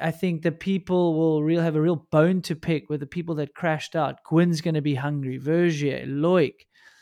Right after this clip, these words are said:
those guys are gonna be really hungry. You know, when you, when you have a race like this and you,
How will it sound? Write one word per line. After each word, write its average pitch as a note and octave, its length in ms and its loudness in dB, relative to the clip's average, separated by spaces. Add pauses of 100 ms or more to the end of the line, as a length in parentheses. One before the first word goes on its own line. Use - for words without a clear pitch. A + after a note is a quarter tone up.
(220)
those F3 200 4
guys F3+ 240 4
are D#3+ 40 -2
gonna D#3+ 100 2
be C#3+ 60 2
really E3+ 340 6
hungry. D#3 480 0
You C3 140 -6
know, C3+ 180 -6
when C#3+ 140 -6
you, C#3+ 160 -6 (520)
when D3+ 160 -8
you D3 160 -6 (160)
have E3 200 -4
a G#3+ 100 0
race D#3 360 0
like D3+ 240 -2
this D#3+ 260 -2
and C3+ 180 -12
you, C3+ 200 -8